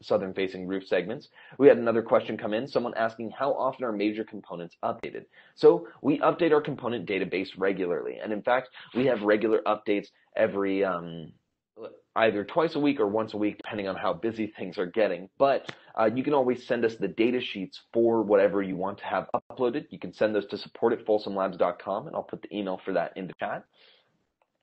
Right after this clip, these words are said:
So you can send us those data sheets, and we will upload those additional components to Helioscope. So we're always uploading new ones, but if we don't happen to have the one that you're looking for, we will upload that quickly to the database. So you,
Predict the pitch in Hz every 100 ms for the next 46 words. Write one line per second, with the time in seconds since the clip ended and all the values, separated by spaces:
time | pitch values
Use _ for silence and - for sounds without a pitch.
0 | _ _ _ - - - _ - _ -
1 | - - 135 123 143 160 - - 151 165
2 | - 120 120 101 95 104 101 95 123 131
3 | 123 107 95 98 110 117 98 110 113 120
4 | 117 95 92 90 104 - 95 - 90 95
5 | 85 - 98 90 101 87 78 69 - -
6 | - - 175 175 - 120 156 - 139 139
7 | 127 123 117 110 98 98 135 131 143 139
8 | - 135 - - 110 107 104 127 120 123
9 | 120 - - _ 101 87 95 87 90 -
10 | 85 87 110 113 110 120 117 - - 104
11 | - - 95 - 92 87 82 - - 120
12 | 110 107 107 - _ - 104 87 92 87
13 | 90 - - 98 101